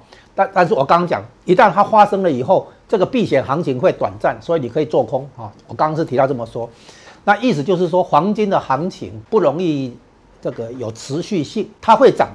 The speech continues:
但是涨完了之后可能很快就吐回去了，因为避险情绪很难有持续性哈。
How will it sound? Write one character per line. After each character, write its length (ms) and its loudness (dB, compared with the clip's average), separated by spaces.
但 140 4
是 100 -2
涨 240 0
完 80 -4
了 80 2
之 100 0
后 80 6
可 140 -2
能 100 -6
很 200 -8
快 180 2
就 220 -2
吐 180 -4
回 140 -2
去 160 -6
了， 60 -6
因 120 -2
为 80 2
避 380 0
险 340 -4
情 260 -8
绪 320 -6
很 200 -2
难 180 -2
有 120 -2
持 220 -12
续 160 -8
性 280 -10
哈。 160 -12